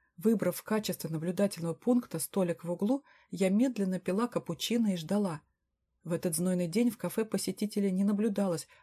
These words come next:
а персоналу не было до меня никакого дела. Обе официантки и бармен сгруппировались под кондиционером в крохотную кучку и, кажется, впали в анабиоз.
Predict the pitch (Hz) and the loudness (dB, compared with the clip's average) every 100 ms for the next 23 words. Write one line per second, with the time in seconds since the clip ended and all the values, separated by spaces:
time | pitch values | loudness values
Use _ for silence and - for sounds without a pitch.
0 | - 202 233 - 247 254 262 190 208 196 | -8 -2 0 2 2 2 2 2 2 2
1 | 185 170 170 165 180 190 185 202 190 170 | 0 0 -2 -4 -4 -4 -4 -4 -4 -4
2 | 160 143 - _ _ _ _ _ 247 208 | -6 -8 -14 _ _ _ _ _ 4 6
3 | 185 180 - 208 240 - 175 165 175 190 | 4 0 -2 2 2 0 -4 0 0 2
4 | 240 240 _ - 208 214 220 220 220 262 | 2 0 _ -4 2 2 4 2 4 4
5 | 254 - - - 196 190 - 202 226 240 | 4 2 -6 -2 -2 0 0 2 4 2
6 | 208 - 220 214 202 233 - 233 - - | 0 -2 -2 0 -2 -4 -2 -2 -2 -6
7 | - 185 - 240 220 - 185 - 170 165 | -14 -12 -4 -2 -2 -6 -10 -6 -4 -2
8 | 160 165 160 180 156 143 | -4 -6 -4 -4 -4 -8